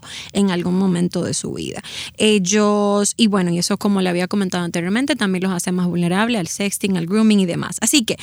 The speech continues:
tomando todo esto en cuenta, ¿cuál es mi invitación? Papá y mamá, para que ellos puedan cambiar los hábitos que tienen con,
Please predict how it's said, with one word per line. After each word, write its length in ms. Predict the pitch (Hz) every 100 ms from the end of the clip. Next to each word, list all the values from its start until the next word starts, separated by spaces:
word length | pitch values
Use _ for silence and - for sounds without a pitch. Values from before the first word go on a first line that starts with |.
| - - -
tomando 380 | 277 330 453 480
todo 200 | 370 339
esto 160 | 330 311
en 100 | 294
cuenta, 320 | 226 190 190
¿cuál 240 | - 262
es 80 | 320
mi 100 | 311
invitación? 600 | 285 262 226 220 190 139
Papá 460 | 165 208 202 247 311
y 60 | 370
mamá, 400 | 359 226 117 - - _
para 260 | 214 226
que 380 | 226 254 254 294
ellos 280 | 277 190 175
puedan 440 | - 233 240 190
cambiar 600 | 180 196 190 190 196 170
los 280 | 165 165 -
hábitos 360 | 185 170 - 170
que 140 | -
tienen 380 | 170 185 170 147
con, 320 | - 175 170